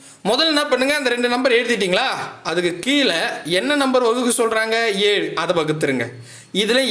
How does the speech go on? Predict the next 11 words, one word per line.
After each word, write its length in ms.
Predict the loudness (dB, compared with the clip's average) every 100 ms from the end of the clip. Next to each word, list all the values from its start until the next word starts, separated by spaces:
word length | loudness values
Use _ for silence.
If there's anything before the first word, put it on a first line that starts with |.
| 2
ஏழு 100 | 2
வகுங்க, 320 | 2 0 -2 -4 -4 -2
சரிங்களா? 300 | 0 0 0
just 180 | -2 0 2
வகுங்க, 280 | 2 2 0 -2 -8 -12 -6 -2
approximately 600 | 0 0 2 0 0 0
போடுங்க, 220 | 2 2 2 0
கரெக்டாலாம் 680 | -2 -6 -4 0 2 2 2
வகுக்கணும்னு 400 | 2 2 2 2
அவசியம் 300 | 2 2 2
கிடையாது. 220 | 2